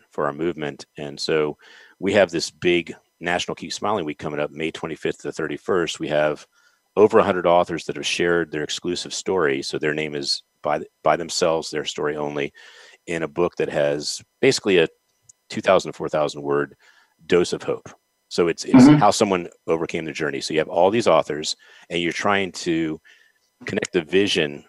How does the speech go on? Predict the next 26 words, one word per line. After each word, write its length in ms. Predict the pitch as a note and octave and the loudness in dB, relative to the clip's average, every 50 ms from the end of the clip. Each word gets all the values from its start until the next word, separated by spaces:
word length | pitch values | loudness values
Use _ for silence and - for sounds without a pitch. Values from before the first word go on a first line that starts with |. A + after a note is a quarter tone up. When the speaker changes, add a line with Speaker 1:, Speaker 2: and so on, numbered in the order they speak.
| _ _ - | _ _ -4
Speaker 1:
not 160 | G2+ A2 A#2+ | -2 -2 -2
just 200 | - G#2 F#2 - | 0 -4 -4 -4
that 100 | D2+ C#2+ | -6 -8
you 160 | C2+ E2+ G#2+ | -6 -6 -4
have, 240 | - E2 C#2 C2 - | -2 0 -2 -2 -2
but 100 | C#2+ - _ _ _ _ _ _ | -6 -10 _ _ _ _ _ _
you 80 | D#2+ D#2 | -8 -6
hope 160 | F#2 F2 - | -6 -4 -4
everyone 320 | - F2+ A2 F#2+ D#2+ C2 | -4 -2 -2 -2 -2 -4
has 240 | C2+ D#2+ D2 B2 - | -4 -4 -6 -6 -4
that 100 | - D#2 | -6 -6
wrote 200 | D2+ D2 C2+ - | -4 -4 -4 -4
the 80 | D2+ C#2 | -6 -4
book. 340 | - G2+ D#2 C2+ - - _ _ _ _ _ | -2 0 0 0 -2 -8 _ _ _ _ _
And 160 | - E2 E2+ F2+ | -8 -4 -2 -2
then 100 | F2+ F#2 | 4 6
you 60 | F#2 | 8
Speaker 2:
Mm-hmm. 120 | - C#3+ | 10 10
Speaker 1:
have, 220 | D3+ D3 D3 C#3+ _ _ - D#2 D2+ | 10 8 6 4 _ _ -8 -6 -6
um, 320 | D2+ D2 D2 D2 C#2 - _ _ _ _ _ _ _ _ _ _ _ _ _ _ _ _ _ _ - - - - - - | -6 -6 -8 -12 -18 -20 _ _ _ _ _ _ _ _ _ _ _ _ _ _ _ _ _ _ -20 -20 -20 -12 0 2
optimistically 560 | G2+ G2 - G2+ G2+ F#2+ - - - G2+ F#2+ | 2 4 4 2 0 0 0 0 2 2 4
about 160 | F2 F2 D#2+ | 4 4 2
a 40 | D#2 | 2
hundred 220 | F2+ F#2 F#2 F2 | 2 -2 -2 -4
and 80 | E2+ - | -4 -6
fifty 320 | - F2+ - D3+ D3+ - | -6 -6 -6 -6 -10 -10